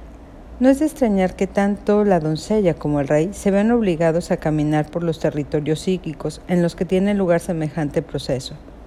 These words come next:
pues estos solo pueden aprenderse en la naturaleza salvaje junto a la piel de la mujer salvaje.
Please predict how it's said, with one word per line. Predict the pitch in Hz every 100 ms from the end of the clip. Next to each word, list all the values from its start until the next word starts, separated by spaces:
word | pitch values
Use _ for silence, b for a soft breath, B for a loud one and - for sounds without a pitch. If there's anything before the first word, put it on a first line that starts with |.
| - - - B B -
pues | 165 170
estos | 156 202
solo | - 202 202
pueden | 202 190 202
aprenderse | 196 185 175 160 156 190
en | 185
la |
naturaleza | 180 156 151 147 147 147 165
salvaje | - 175 165 151 - 175 - - - -
junto | 208 202 202 185
a |
la | 156 151
piel | - 151 151
de | 151
la | 151
mujer | 143 135 135
salvaje. | - 143 131 127 120 151